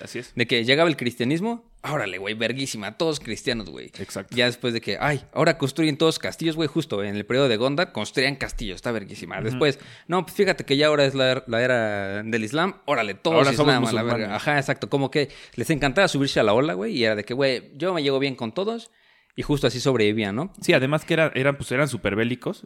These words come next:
Speaker 1: y, pues, con un líder inteligente, pues, puta. Ahora sí que en ese territo-, en esos territorios, con una persona inteligente al mando y con conocimientos, este, que no eran prescindibles para esas fechas,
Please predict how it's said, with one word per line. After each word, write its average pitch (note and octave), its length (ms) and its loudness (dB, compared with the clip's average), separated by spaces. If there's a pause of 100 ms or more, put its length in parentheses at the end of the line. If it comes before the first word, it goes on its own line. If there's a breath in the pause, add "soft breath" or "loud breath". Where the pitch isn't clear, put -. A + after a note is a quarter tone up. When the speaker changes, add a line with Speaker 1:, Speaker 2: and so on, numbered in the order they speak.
Speaker 1:
y, G2 360 -2
pues, G2+ 320 -6
con - 320 -4
un C3 160 2
líder A#2+ 460 2 (180)
inteligente, A2+ 720 0
pues, - 360 -12
puta. - 300 -14 (400 soft breath)
Ahora A#2 220 2
sí B2+ 100 -4
que A2+ 280 2
en B2 100 0
ese C3+ 180 -2
territo-, A2 480 -2
en B2 140 -2
esos C3 200 -4
territorios, A2+ 480 2
con A#2 140 0
una C3 140 0
persona B2 240 -2
inteligente A2 500 -2
al G2 160 0
mando A2 400 2
y G2 120 2
con F#2+ 200 -4
conocimientos, G#2 1040 -2
este, F#2+ 580 -6
que G#2 120 -4
no A#2 200 2
eran B2 280 0
prescindibles A#2+ 600 0
para G2+ 180 -2
esas G#2+ 240 -4
fechas, C3+ 400 -2